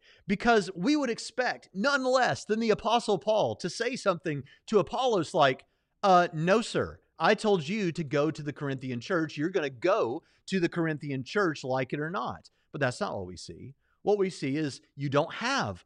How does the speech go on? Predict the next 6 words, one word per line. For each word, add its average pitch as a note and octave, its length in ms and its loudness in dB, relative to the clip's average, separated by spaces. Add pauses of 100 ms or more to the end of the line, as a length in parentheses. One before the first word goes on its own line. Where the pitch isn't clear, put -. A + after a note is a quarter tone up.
that B2+ 240 2
lick C3 320 0
my A2+ 180 -2
boot G#2 320 -2 (220)
leadership A#2 640 -4
strategy. F#2 580 -4